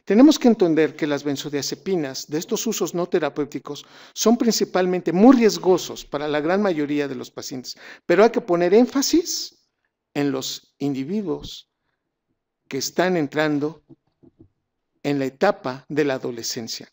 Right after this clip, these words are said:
en donde la corteza prefrontal todavía no está formada y que evidentemente es muy fácil que caigan en estos tipos de adicciones. Reconocer que las adicciones se inician por medicamentos prácticamente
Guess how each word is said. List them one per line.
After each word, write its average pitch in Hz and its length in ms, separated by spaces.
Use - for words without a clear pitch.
en 160 160
donde 160 220
la 151 180
corteza 220 580
prefrontal 139 540
todavía 143 300
no 127 80
está 127 180
formada 147 460
y 202 180
que 196 440
evidentemente 170 1200
es 139 120
muy 190 180
fácil 208 500
que 139 160
caigan 143 360
en 135 120
estos 139 260
tipos 131 320
de 120 80
adicciones. 120 600
Reconocer 190 800
que 202 140
las 156 220
adicciones 139 680
se - 320
inician 202 480
por 139 160
medicamentos 135 760
prácticamente 143 1200